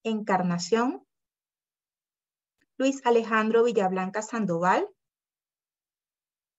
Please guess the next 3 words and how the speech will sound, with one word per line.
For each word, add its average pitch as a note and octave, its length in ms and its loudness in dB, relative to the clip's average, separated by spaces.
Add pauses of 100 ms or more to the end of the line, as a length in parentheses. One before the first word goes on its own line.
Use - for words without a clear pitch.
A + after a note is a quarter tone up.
(300)
Mabel A#3+ 400 4
González A3 800 0 (300)
Guayani, G#3 760 0